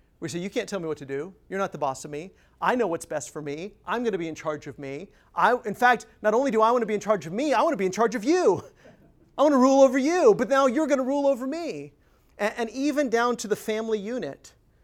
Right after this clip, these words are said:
where the husband and the wife have this kind of a conflict with one another. But we see this spread to all of the human family, don't we?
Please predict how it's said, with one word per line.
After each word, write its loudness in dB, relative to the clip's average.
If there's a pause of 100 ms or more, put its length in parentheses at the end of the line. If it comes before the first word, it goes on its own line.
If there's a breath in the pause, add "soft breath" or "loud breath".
(140)
where 2
the 0
husband 0
and -6
the -6
wife -2
have -2
this 0
kind -6
of 0
a 0 (280 loud breath)
conflict -4
with -4
one -4
another. 2
But 0 (220 loud breath)
we 0
see 0
this 2
spread 0
to -4
all 2
of -2
the -8
human -8
family, -10
don't -6
we? -12